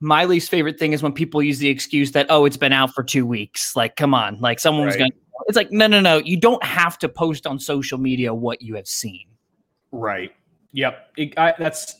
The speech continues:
Speaker 2: I agree. But, I mean, and you do that, Jimmy. You, you spoil things unintentionally.
Speaker 1: I don't.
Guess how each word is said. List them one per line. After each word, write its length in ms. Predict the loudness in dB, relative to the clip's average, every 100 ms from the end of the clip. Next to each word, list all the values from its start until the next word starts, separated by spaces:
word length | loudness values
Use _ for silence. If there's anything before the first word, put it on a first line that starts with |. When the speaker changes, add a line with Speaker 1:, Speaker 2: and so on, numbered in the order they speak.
| _ _ _ -2
Speaker 2:
I 100 | -2
agree. 500 | -2 -6 -6 -6 -10 -6
But, 360 | -2 0 -2 -14 _ _ _ _ _ _ _ _ _ 0
I 180 | 4
mean, 220 | 6 4 2
and 180 | 2
you 100 | 2
do 260 | 0 -2 -2
that, 260 | -4 -6 -6
Jimmy. 220 | -12 -10
You, 280 | -8 -6 -6
you 240 | 0 0
spoil 480 | 0 2 6 8 6
things 380 | 4 0 0 0
unintentionally. 840 | 0 -2 -2 -2 -2 -10 -16
Speaker 1:
I 40 |
don't. 40 | -20